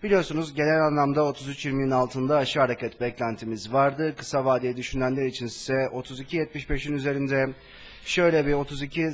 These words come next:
doksan sekize kadar bir hareket öngörmüştük ki bu hareket gerçekleşti. Burayı da kırarsak otuz üç yirmiye kadar bir tepki gelebilir dedik. Bunu gerçekleştirmedi arkadaşlar ve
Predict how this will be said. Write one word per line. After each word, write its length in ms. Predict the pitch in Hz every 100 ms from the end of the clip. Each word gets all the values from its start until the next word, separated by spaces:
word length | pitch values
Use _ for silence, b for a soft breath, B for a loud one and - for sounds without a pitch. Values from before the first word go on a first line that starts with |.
| 127
doksan 400 | 139 135 - 147
sekize 460 | 143 147 131 143 185
kadar 300 | 151 131 123
bir 60 |
hareket 520 | 123 120 120 117 - 120
öngörmüştük 840 | 127 127 127 123 127 - 165 -
ki 200 | 131 117
bu 80 | 123
hareket 420 | 120 113 110 -
gerçekleşti. 880 | 117 120 139 127 143 131 - 147 120
Burayı 200 | 135 131
da 80 |
kırarsak 480 | 127 131 123 131 117
otuz 220 | 110 123
üç 180 | 135 131
yirmiye 280 | 135 139 139
kadar 340 | 139 139 135
bir 60 | 135
tepki 480 | 143 131 - 135 101
gelebilir 500 | 120 123 127 135 131
dedik. 360 | 131 151 - B B B B -
Bunu 340 | 151 196 214 196
gerçekleştirmedi 880 | 151 151 151 156 156 143 - 143 135
arkadaşlar 600 | 135 139 135 127 170 156
ve 180 | 135 139